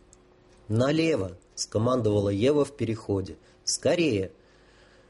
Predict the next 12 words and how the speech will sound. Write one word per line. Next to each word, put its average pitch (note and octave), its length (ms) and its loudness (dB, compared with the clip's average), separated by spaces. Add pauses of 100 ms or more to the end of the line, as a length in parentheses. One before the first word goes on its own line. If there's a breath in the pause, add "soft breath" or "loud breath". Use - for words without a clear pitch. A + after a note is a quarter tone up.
(880 soft breath)
Мы F#3+ 180 2
побежали D3 640 2
мимо C#3+ 340 0
запертых A2+ 600 -2
дверей A2+ 340 0
служебных A#2 640 0
помещений, C3+ 680 0
сложенных C3+ 600 0
в - 100 -16
кубические G2 800 -4
блоки A2 400 -2
кирпичей. G#2 720 -6